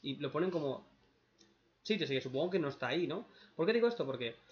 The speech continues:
después de ver el portal grande y ver el increíble dibujo y tal que tiene este puto manga, ¿no? Con el tío con la armadura y tal.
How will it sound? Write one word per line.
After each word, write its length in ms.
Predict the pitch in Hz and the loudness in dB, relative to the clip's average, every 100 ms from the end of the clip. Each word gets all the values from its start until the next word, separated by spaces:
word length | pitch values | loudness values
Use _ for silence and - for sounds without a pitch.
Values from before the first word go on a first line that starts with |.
| - | -4
después 220 | 135 160 | -2 4
de 60 | 220 | 4
ver 100 | 220 | 4
el 60 | 160 | 2
portal 260 | 143 147 | 2 2
grande 240 | 143 147 123 | 0 0 -2
y 120 | 117 | -2
ver 280 | 131 151 - | -2 -4 -6
el 160 | 131 127 | -2 0
increíble 720 | 127 127 120 127 170 175 170 | 0 0 -4 -2 0 0 -2
dibujo 720 | 139 127 135 170 175 - 131 | -2 -6 -2 0 0 -2 -8
y 80 | 123 | -8
tal 680 | - 151 170 175 143 - - | -8 -6 -2 -2 -4 -10 -14
que 100 | 135 | -8
tiene 280 | 165 185 160 | -4 -2 -2
este 200 | - 135 | -6 -8
puto 340 | - 214 147 | -2 -2 0
manga, 380 | 147 151 127 117 | 0 -2 -2 -6
¿no? 140 | 127 | -6
Con 140 | 139 120 | -6 -8
el 80 | |
tío 100 | 117 | -6
con 100 | 135 | -6
la 60 | 131 | -4
armadura 280 | 123 127 127 | -6 -6 -6
y 80 | 117 | -6
tal. 280 | 127 123 | -8 -8